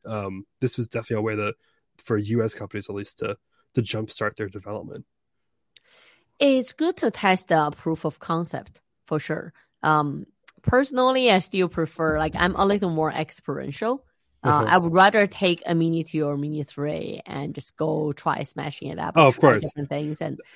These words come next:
Speaker 2: and see what happens. But again, that's just me, right?
Speaker 1: I mean, there's two ways of doing, of doing everything. And, and coming from the space industry, we've, we've actually been able to see this in, like, happen in real time where, uh, SpaceX is down in Texas, like, blowing up rockets, like,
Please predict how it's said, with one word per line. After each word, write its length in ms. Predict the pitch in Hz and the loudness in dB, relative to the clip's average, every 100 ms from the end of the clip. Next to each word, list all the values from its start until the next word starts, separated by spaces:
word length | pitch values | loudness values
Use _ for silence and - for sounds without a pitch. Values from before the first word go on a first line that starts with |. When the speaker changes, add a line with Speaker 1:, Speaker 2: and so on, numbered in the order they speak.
| - _ | -20 _
Speaker 2:
and 180 | 175 165 | 0 2
see 160 | - | 2
what 180 | 196 196 | 6 6
happens. 640 | 233 208 208 202 170 165 - | 8 8 8 6 2 0 0
But 200 | 185 180 | 2 2
again, 340 | 175 190 175 | 2 0 2
that's 240 | 170 156 | 0 0
just 220 | 170 165 180 | -2 -2 0
me, 240 | 180 160 | -2 -2
right? 280 | - - - _ | -8 -14 -16 _
Speaker 1:
I 100 | - | 4
mean, 160 | 214 220 | 4 8
there's 160 | 208 | 6
two 140 | - 262 | 6 4
ways 220 | 220 175 | 6 6
of 80 | 143 | 4
doing, 180 | 160 143 | 2 4
of 320 | 151 131 117 | 2 2 0
doing 160 | 147 127 | 2 2
everything. 360 | 120 107 107 | 0 -6 -8
And, 200 | 107 101 | -10 -8
and 200 | 120 - | -10 -6
coming 180 | 147 156 | 0 0
from 140 | 147 | 0
the 60 | 127 | -4
space 300 | - 117 113 | -2 -6 -6
industry, 460 | 123 101 107 104 95 - | -8 -8 -8 -8 -10 -4
we've, 200 | 120 101 | -4 -4
we've 120 | 117 110 | -6 -4
actually 260 | 117 - | -4 -2
been 100 | 131 | 0
able 80 | 113 | 0
to 60 | 101 | 0
see 100 | 117 | -4
this 140 | - | -4
in, 60 | 107 | -6
like, 220 | 101 - | -8 -6
happen 260 | 120 110 117 | -6 -6 -6
in 80 | 107 | -6
real 180 | 104 | -6
time 320 | 104 110 117 120 | -6 -4 -4 -2
where, 300 | 104 101 - _ _ _ _ - | -2 -2 -6 _ _ _ _ -8
uh, 320 | 101 101 104 _ _ - | -8 -8 -12 _ _ -18
SpaceX 600 | - 120 - 110 101 - | 2 2 2 -4 -6 -10
is 120 | 110 | -10
down 160 | 110 104 | -8 -10
in 80 | |
Texas, 400 | 98 104 - 104 | -10 -12 -10 -8
like, 180 | 110 98 | -8 -8
blowing 260 | 113 104 101 | -6 -6 -6
up 140 | 92 | -6
rockets, 500 | 107 107 101 98 - - | -8 -8 -10 -10 -14 -8
like, 200 | 110 | -8